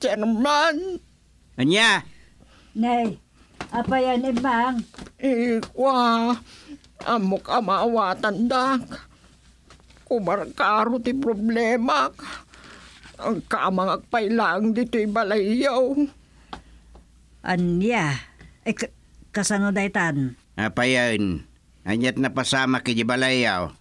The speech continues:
Speaker 1: Ay, nagrekyarmanan da amang ko ken nilakay ko. Isa pimanawak.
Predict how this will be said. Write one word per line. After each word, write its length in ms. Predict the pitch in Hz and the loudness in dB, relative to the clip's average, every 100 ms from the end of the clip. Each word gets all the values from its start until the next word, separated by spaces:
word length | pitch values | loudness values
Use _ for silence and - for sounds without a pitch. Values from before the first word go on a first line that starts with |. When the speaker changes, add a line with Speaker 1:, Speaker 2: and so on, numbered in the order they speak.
| _ _ _ | _ _ _
Speaker 1:
Ay, 400 | 202 220 202 202 | -2 -2 0 2
nagrekyarmanan 1400 | 196 202 165 196 196 - - 247 202 185 202 196 226 214 | 2 0 -2 -2 -2 -6 -4 0 0 2 2 2 2 2
da 320 | 196 - 185 202 | 0 2 2 2
amang 320 | 202 196 208 | 2 0 0
ko 320 | 262 233 233 | 0 0 -2
ken 220 | 226 202 | -2 0
nilakay 580 | 214 196 185 196 208 - | 2 0 0 0 -2 0
ko. 400 | 240 226 214 - - - - - - | 0 2 2 -2 -10 -18 -20 -10 -4
Isa 560 | 254 233 190 190 208 - | -2 2 2 2 0 -2
pimanawak. 880 | 220 196 196 190 202 233 240 233 | -2 0 2 2 2 2 2 2